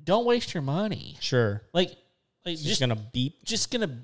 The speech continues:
Speaker 1: yeah, and, like, especially if you're going out of town, right? Like, I know that the leak detectors are still good, but even if you're gonna be out of town for the weekend, like, I'm headed out, out to Dallas or something for the weekend, right? Like, something's gonna happen. So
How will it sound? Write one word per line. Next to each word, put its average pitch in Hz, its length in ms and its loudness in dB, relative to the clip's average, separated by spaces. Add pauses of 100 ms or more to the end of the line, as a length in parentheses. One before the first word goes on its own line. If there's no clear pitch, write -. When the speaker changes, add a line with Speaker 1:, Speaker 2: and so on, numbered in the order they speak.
Speaker 1:
yeah, 220 360 0
and, 151 160 -4
like, 165 220 -2
especially 156 580 -2
if 170 60 0
you're 170 100 0
going 160 220 0
out 113 120 -2
of - 60 -10
town, 127 440 -2
right? 127 300 0
Like, 143 160 -6
I 147 80 -6
know 202 220 0
that 170 180 -2
the 139 80 -10
leak 139 260 -8
detectors 117 600 -4 (580)
are 127 100 -2
still 120 300 0
good, 113 400 -2
but 117 140 -6 (440)
even 220 340 0
if 214 120 -4
you're 220 140 -2
gonna 214 140 -6
be 208 120 -2
out 196 100 0
of 185 60 -8
town 202 220 -6
for 160 120 -6
the 120 80 -6
weekend, 113 640 -8
like, 120 200 -6
I'm 131 160 -4
headed 151 340 -2
out, 160 380 2
out 151 200 -8
to 131 80 -6
Dallas 131 560 -2
or 101 160 -16
something 107 380 -10
for 135 140 -6
the 127 80 -4
weekend, 131 360 -12
right? 151 200 -6
Like, 123 220 -8 (920)
something's 175 320 -4
gonna 135 160 -4
happen. 120 400 -2
So 113 340 -4